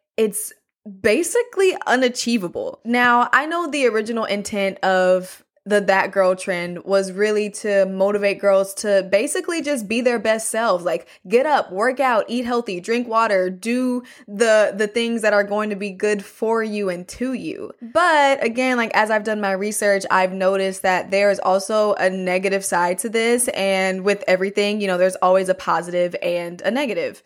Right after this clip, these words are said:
So I guess, like, the first question that I had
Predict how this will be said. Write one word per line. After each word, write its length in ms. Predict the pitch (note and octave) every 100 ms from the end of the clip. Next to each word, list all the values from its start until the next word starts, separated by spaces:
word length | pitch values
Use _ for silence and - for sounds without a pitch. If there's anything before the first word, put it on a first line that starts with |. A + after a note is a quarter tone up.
| _ -
So 560 | - B3+ A#3+ A#3 A3+ -
I 140 | A3
guess, 340 | A3+ C4+ D4 C4+
like, 240 | B3 G#3
the 100 | A3
first 440 | G#3 A3+ A3+ -
question 800 | - A3+ A3+ - G3 F3+ F3+ F3 -
that 320 | F#3+ F#3 -
I 220 | F3+ F3
had 640 | G3 - A3 G3+ F#3+ F#3